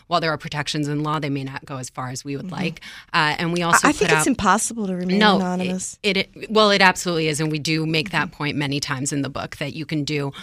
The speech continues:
Speaker 1: all the things, all the best practices, and still, you know, still be, your cover is blown. Um, but we, but we want people to at least have a, a, a clear understanding of what that landscape is.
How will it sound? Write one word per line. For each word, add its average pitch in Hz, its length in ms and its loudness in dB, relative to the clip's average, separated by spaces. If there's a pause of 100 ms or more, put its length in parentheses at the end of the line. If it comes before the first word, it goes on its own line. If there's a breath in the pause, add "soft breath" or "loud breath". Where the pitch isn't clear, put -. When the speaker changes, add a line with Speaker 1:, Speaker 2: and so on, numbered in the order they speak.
(220 loud breath)
Speaker 1:
all 175 180 4
the 175 100 0
things, 156 460 -2
all 170 120 2
the 151 120 -2
best 156 240 0
practices, 147 500 -2
and 143 100 0
still, 139 480 -2
you 156 140 -6
know, 143 140 -4
still 139 280 -6
be, 139 380 -4
your 147 220 -8
cover 135 360 -6
is 139 140 -8
blown. - 500 -12
Um, 131 280 -2 (280 loud breath)
but 180 140 0
we, 165 200 2
but 175 180 -4
we 180 100 2
want 175 220 0
people 175 200 -2
to 170 120 -2
at 160 120 0
least 165 300 -4
have 147 480 -2
a, 147 340 -4
a, 143 220 -6 (280)
a 160 80 -2
clear 208 380 0
understanding 143 680 0
of 143 120 -8
what 151 200 -4
that - 160 -4
landscape - 500 -8
is. - 180 -8